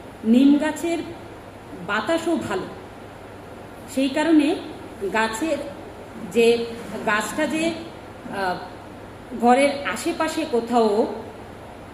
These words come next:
উঠেছে আমি লাগানো ছাড়াও, তাহলে নিম গাছটা কেটো না। এই জন্য নিম গাছের, নিম গাছকে না কাটতে বলে। আবার কেউ কেউ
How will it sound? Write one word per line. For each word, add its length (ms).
উঠেছে 720
আমি 240
লাগানো 400
ছাড়াও, 460
তাহলে 340
নিম 320
গাছটা 340
কেটো 260
না। 80
এই 180
জন্য 380
নিম 320
গাছের, 360
নিম 300
গাছকে 360
না 380
কাটতে 340
বলে। 180
আবার 200
কেউ 260
কেউ 240